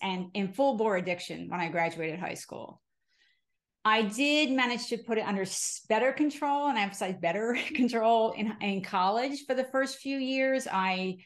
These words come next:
mostly used alcohol, pills sometimes, coke sometimes, mostly on the weekends. But I had a really bad multi-assailant rape in college, moved in with a violent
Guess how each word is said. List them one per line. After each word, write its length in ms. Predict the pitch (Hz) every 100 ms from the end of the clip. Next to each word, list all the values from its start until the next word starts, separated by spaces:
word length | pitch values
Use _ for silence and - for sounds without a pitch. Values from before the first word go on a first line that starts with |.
| _ 208
mostly 320 | 220 208 190
used 200 | 180 180
alcohol, 800 | 220 220 220 202 214 208 202 196
pills 500 | 254 254 240 240 -
sometimes, 720 | 233 226 233 220 214 214 208
coke 320 | - 214 208
sometimes, 640 | - 208 196 202 196 196
mostly 640 | 202 208 233 247 - 254 233
on 140 | 220
the 80 | 214
weekends. 600 | 214 214 214 220 233 226 - - - - - _ -
But 400 | 190 247 262 254
I 140 | 214
had 240 | 220 214 202
a 80 |
really 280 | 185 190 190
bad 460 | 175 185 180 175 165
multi-assailant 920 | 170 165 170 160 165 - 170 160 156
rape 380 | 175 214 262 262
in 140 | 240 233
college, 640 | 233 220 220 220 214 185
moved 240 | 196 185 180
in 120 | 175
with 120 | 165
a 80 | 156
violent 340 | 160 160 147